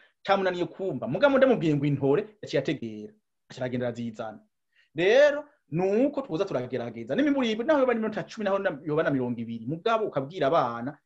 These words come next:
ico Kirundi bakacumva. Natwe tukakivugana kandi abantu bakuze hagati yacu. Ica kabiri, hariho YouTube. YouTube burya iriko ibintu vyinshi. Iriko amaninde.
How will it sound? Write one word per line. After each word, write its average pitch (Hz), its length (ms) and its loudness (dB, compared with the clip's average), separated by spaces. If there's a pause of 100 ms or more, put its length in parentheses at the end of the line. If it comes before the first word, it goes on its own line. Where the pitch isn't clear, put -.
(100)
ico - 180 -12
Kirundi 139 320 -4 (120)
bakacumva. 117 680 -12 (300)
Natwe 240 180 0
tukakivugana 165 560 -2
kandi 196 180 0
abantu 123 220 -2
bakuze 156 440 -10 (180)
hagati 120 320 -8
yacu. 104 380 -14 (440)
Ica 214 320 0
kabiri, 160 540 -2 (580)
hariho 302 320 -2
YouTube. 131 720 -6 (100)
YouTube 277 340 -2
burya 226 140 -4
iriko 165 180 -4
ibintu 131 240 -2
vyinshi. 120 500 -6 (440)
Iriko 247 240 -2
amaninde. 165 880 2